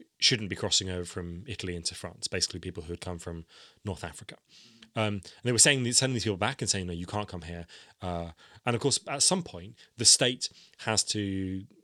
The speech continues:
step in, um, either to say, you know, "Fuck off, stop doing this," to Generation Identity, or to enforce its own laws.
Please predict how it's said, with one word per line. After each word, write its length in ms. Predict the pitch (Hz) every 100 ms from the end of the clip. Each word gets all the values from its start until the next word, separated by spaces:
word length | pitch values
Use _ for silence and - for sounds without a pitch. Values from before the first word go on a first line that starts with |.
| 151
step 300 | 139 - 104
in, 100 | 90 - _ _ _ _ _ -
um, 340 | 110 98 104
either 240 | 175 175 120
to 80 |
say, 260 | - 98 92
you 140 | 87 87
know, 120 | 76 _ -
"Fuck 280 | 123 98
off, 240 | 87 90 - - -
stop 240 | - 120 104
doing 200 | 92 85
this," 300 | 78 110 - - -
to 200 | - 110
Generation 340 | 95 95 92 85
Identity, 460 | 90 90 - 170 - - -
or 180 | 156 147
to 160 | -
enforce 400 | 113 101 147 120
its 120 | - 107
own 200 | 98 92
laws. 380 | 90 - -